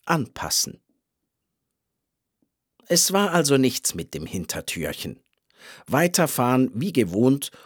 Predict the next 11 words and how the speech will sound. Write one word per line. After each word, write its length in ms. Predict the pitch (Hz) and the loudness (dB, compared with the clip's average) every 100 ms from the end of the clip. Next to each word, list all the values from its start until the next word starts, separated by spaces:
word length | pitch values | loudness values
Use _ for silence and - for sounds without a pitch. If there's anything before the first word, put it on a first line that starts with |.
| - - | -12 -6
und 260 | 127 - | -4 -2
immer 300 | 185 196 151 | 0 2 2
wieder 240 | 127 127 113 | 2 2 2
versuchen, 760 | 87 85 104 117 - 113 92 - - | 0 0 2 2 2 2 0 -6 0
mindestens 680 | 131 143 143 - 110 - - | 2 4 2 2 0 0 0
ab 240 | 135 - | -4 -2
und 200 | 143 113 | -2 0
zu 320 | - 123 135 135 | 0 2 2 0
meine 260 | 131 131 | 0 0
Grenzen 540 | 120 117 123 - 98 80 | 0 2 2 0 -2 -4
auszuloten. 960 | 87 87 - 95 80 80 - 76 | -6 -6 -4 -4 -4 -8 -12 -16